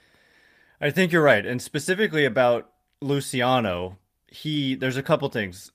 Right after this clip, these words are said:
He had some, like, setbacks with, uh, a back injury this year, so it delayed him. So he-, he's not quite ready yet. And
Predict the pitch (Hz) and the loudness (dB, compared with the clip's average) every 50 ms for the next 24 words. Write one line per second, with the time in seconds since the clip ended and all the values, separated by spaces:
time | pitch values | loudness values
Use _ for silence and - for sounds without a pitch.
0 | _ _ - 131 139 165 170 151 156 151 165 160 - 190 165 143 139 131 120 110 | _ _ -14 -10 -8 -6 -4 0 2 0 0 0 -2 -4 -4 -4 -2 -2 -4 -4
1 | 110 - - - 131 - - - 143 143 151 127 - - - - 123 120 120 113 | -4 -6 -4 -4 -4 -4 0 0 0 0 0 -2 -6 -14 -14 -10 -8 -8 -8 -8
2 | - - - _ - - 120 113 107 101 101 101 - - - 113 90 120 110 104 | -10 -18 -20 _ -6 -4 -2 0 0 0 -2 -4 -6 -8 -8 -6 -2 0 0 0
3 | 120 123 - 139 131 139 135 135 143 143 147 139 127 131 131 - 139 131 135 139 | 0 0 -2 -6 -6 -6 -6 -6 -6 -6 -6 -4 -6 -6 -6 -4 -4 -4 -4 -4
4 | - 139 123 117 107 131 127 117 113 123 131 139 131 123 98 87 87 - - 123 | -2 -2 -4 -4 -2 -2 -2 0 2 2 2 2 0 -2 -6 -8 -8 -8 -8 -8
5 | 123 - 135 127 143 - 147 147 127 123 160 170 165 165 - - - 123 120 123 | -8 -8 -10 -16 -14 -12 -12 -10 -8 -4 -4 -4 -4 -4 -8 -12 -4 0 2 2
6 | 139 151 151 _ _ _ _ _ _ _ 135 - 110 113 123 131 135 139 123 120 | 2 0 -4 _ _ _ _ _ _ _ _ -20 -14 -4 2 4 4 4 4 0
7 | 110 101 101 - _ - 113 123 123 101 95 - - - - 120 113 110 104 104 | -4 -6 -8 -12 _ -10 -4 -2 0 0 0 -2 -6 -6 -4 -2 -2 -2 -2 -6
8 | 104 | -8